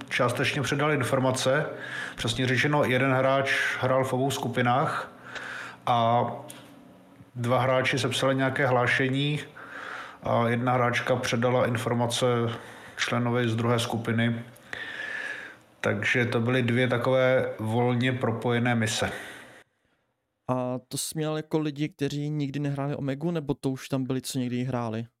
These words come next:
Speaker 1: V té první skupině nehrál Omegu nikdo a v druhé skupině jsem měl dva hráče, vlastně Kaunta a ještě jednoho, kteří už Omegu někdy předtím hráli, a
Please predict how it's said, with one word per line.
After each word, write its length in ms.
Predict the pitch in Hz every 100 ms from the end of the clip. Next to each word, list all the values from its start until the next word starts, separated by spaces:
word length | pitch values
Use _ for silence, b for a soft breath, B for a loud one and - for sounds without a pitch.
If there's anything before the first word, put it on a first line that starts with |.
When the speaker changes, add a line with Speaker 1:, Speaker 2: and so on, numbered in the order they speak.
| _ _ _ B B B
Speaker 1:
V 140 | - -
té 140 | 135
první 300 | 127 135 151
skupině 680 | - 156 165 165 170 170 160 - _ _ - - -
nehrál 460 | 117 131 143 151 143
Omegu 260 | 156 160
nikdo 640 | 127 107 113 127 139 151 -
a 80 | 117
v 100 | 113
druhé 240 | 120 127
skupině 580 | 120 123 120 135 139 135
jsem 240 | - 131
měl 480 | 131 135 139 135 120 B B B B B B B B B -
dva 260 | 113 113 120
hráče, 580 | 123 123 123 - 135
vlastně 440 | 135 120 - 135 120
Kaunta 520 | 117 117 117 131 135
a 400 | - 113 117 117
ještě 320 | 113 - -
jednoho, 540 | 117 113 117 135 160 B B - B B B B B
kteří 300 | - 120 123
už 160 | 120 117
Omegu 440 | 123 123 131 131
někdy 260 | 127 123 127
předtím 300 | 123 117 123
hráli, 520 | 120 120 123 127 123
a 420 | 120 123 123 123